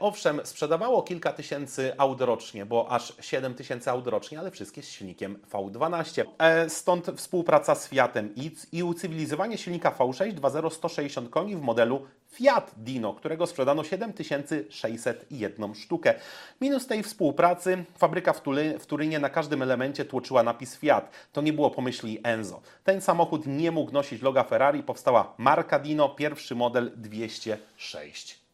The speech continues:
S P. To teraz porozmawiajmy o pewnej klasyce.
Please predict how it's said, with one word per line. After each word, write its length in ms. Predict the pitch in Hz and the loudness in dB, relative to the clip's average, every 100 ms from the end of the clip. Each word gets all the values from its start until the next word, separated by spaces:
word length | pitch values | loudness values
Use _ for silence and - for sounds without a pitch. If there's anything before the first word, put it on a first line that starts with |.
| - | -14
S 240 | 240 - | -12 -12
P. 160 | - - - - _ _ - - - | -14 -14 -14 -20 _ _ -20 -14 -4
To 100 | 175 | 0
teraz 220 | 254 262 | 0 6
porozmawiajmy 500 | 240 226 214 240 240 | 6 6 6 4 6
o 100 | 233 | 4
pewnej 380 | 233 202 220 - | 4 2 0 2
klasyce. 640 | 208 196 - 117 - 101 | 6 6 6 -4 -4 -8